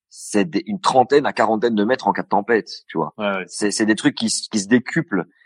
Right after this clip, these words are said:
Speaker 1: Et, euh, donc, c'est-à-dire que ta vie n'a même pas besoin d'attendre une montée des eaux à tel niveau que, euh,
Speaker 2: Pour
Speaker 1: ta
Speaker 2: voir le
Speaker 1: ville côtière
Speaker 2: problème.
Speaker 1: sera déjà balayée en cas de tempête. Et en cas de tempête exceptionnelle, tempête du siècle,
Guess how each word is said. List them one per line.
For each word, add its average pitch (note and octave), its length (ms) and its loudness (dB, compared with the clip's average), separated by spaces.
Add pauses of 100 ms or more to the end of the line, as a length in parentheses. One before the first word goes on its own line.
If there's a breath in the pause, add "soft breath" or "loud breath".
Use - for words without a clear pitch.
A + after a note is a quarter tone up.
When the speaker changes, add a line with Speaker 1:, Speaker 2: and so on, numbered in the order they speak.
(280 soft breath)
Speaker 1:
Et, G2+ 640 2
euh, G2 240 -4
donc, F#2+ 180 -4
c'est-à-dire C3 200 2
que - 40 -10
ta A2+ 120 4
vie D3 140 2
n'a A#2+ 120 4
même B2 220 2
pas A#2+ 100 6
besoin A#2+ 220 0
d'attendre B2 460 4
une G#2+ 80 -10
montée A#2 260 -4
des A2 260 -2
eaux A2+ 340 2 (260)
à G2 200 6
tel G#2 240 2
niveau A2 360 4
que, E3+ 160 0
euh, G#2 140 4
Speaker 2:
Pour - 20 -4
Speaker 1:
ta G#2+ 100 2
Speaker 2:
voir G2+ 260 4
le G#2 80 4
Speaker 1:
ville A2 60 2
côtière G2+ 180 6
Speaker 2:
problème. D#3 160 8
Speaker 1:
sera - 160 6
déjà A2 160 4
balayée A2 420 4
en B2 120 4
cas C3 100 -4
de - 80 -16
tempête. G2 400 -8 (160)
Et - 20 0
en F#2+ 80 0
cas C3 120 2
de - 40 -14
tempête G#2+ 300 -2
exceptionnelle, A2+ 600 0 (280 soft breath)
tempête G2 280 4
du F#2+ 120 -8
siècle, C3+ 360 2